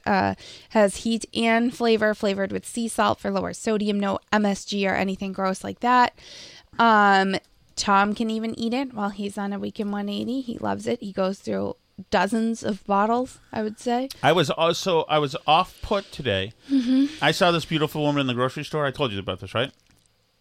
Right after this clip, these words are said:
Speaker 1: Um, you said you saw a beautiful woman in the grocery
Speaker 2: I,
Speaker 1: store, but
Speaker 2: there was a beautiful woman in the grocery store.
Speaker 1: Mm-hmm.
Speaker 2: And it actually triggered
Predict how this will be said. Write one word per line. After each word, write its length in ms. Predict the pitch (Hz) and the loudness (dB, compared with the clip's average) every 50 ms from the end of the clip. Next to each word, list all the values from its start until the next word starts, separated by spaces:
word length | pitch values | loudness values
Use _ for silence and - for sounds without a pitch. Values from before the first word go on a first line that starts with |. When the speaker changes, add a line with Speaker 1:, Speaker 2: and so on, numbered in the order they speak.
| _ - | _ -2
Speaker 1:
Um, 640 | 214 214 214 214 208 208 202 196 196 196 - - - _ | 0 2 4 4 4 2 2 0 0 -2 -4 -6 -8 _
you 160 | - 214 214 202 | -4 -2 -2 -2
said 320 | - - 220 214 196 190 - | -2 -2 -2 -2 -2 -4 -6
you 100 | 202 202 | -8 -8
saw 160 | - - 190 | -6 -6 -6
a 40 | 185 | -4
beautiful 340 | 185 190 190 190 - - - | -4 -6 -8 -8 -8 -10 -12
woman 160 | 104 202 196 | -10 -10 -10
in 60 | - | -10
the 60 | - - | -10 -10
grocery 340 | - - - 214 - - - - | -8 -8 -8 -8 -10 -12 -8 -2
Speaker 2:
I, 80 | - 147 | 0 0
Speaker 1:
store, 80 | 147 - | 0 -2
but 140 | - - - - | -4 -12 -10 -6
Speaker 2:
there 80 | 151 143 | -6 -6
was 100 | 127 131 | -4 -6
a 40 | 131 | -6
beautiful 420 | - - 170 185 208 196 196 185 | -4 0 0 0 2 0 0 0
woman 180 | 170 160 151 147 | 0 2 0 0
in 60 | 139 | 0
the 80 | 135 120 | -2 -2
grocery 280 | 127 135 123 - 131 123 | -4 -4 -6 -6 -8 -8
store. 160 | - - 117 | -4 -2 -2
Speaker 1:
Mm-hmm. 280 | - 113 208 117 277 277 247 _ _ _ _ _ _ _ _ _ _ _ _ _ _ _ _ _ _ _ _ _ _ _ _ _ - | 0 0 -2 -2 -4 -6 -10 _ _ _ _ _ _ _ _ _ _ _ _ _ _ _ _ _ _ _ _ _ _ _ _ _ -4
Speaker 2:
And 460 | - 135 127 127 123 120 117 117 117 - _ _ - | -2 0 2 2 2 2 2 0 -2 -6 _ _ 0
it 140 | 143 147 156 | 2 4 4
actually 480 | 165 190 226 - - - 302 202 160 | 4 2 2 0 -2 -2 -2 -2 -2
triggered 760 | 139 - - - - 214 233 240 226 170 127 110 101 117 123 | -2 -6 -8 -4 0 0 0 2 2 2 2 0 0 -6 -12